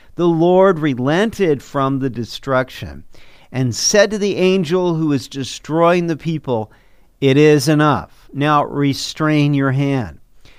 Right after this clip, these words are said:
And the angel of the Lord was by the threshing floor of Araunah the Jebusite." Now, this was David's sin. He numbered the people contrary to the law of God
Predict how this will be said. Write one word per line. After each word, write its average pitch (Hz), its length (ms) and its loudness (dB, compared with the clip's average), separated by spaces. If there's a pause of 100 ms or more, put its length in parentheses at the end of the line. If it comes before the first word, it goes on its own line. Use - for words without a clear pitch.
(200)
And 147 100 -2
the 160 140 4
angel 190 320 2
of 180 80 -4
the 165 100 2
Lord 135 440 2
was 127 260 -2
by 180 420 2
the 214 160 -4
threshing 170 640 -4
floor 151 540 0
of 123 160 -4
Araunah 127 800 0 (280)
the 123 100 -6
Jebusite." 113 840 -2 (1300)
Now, 233 240 2
this 302 320 -2
was 330 240 -2
David's 156 680 2
sin. 85 580 -8 (440)
He 320 280 2
numbered 120 420 0
the 117 80 -6
people 135 420 -4
contrary 165 840 0
to - 120 -10
the 139 100 -2
law 131 300 4
of 120 160 -2
God 135 380 2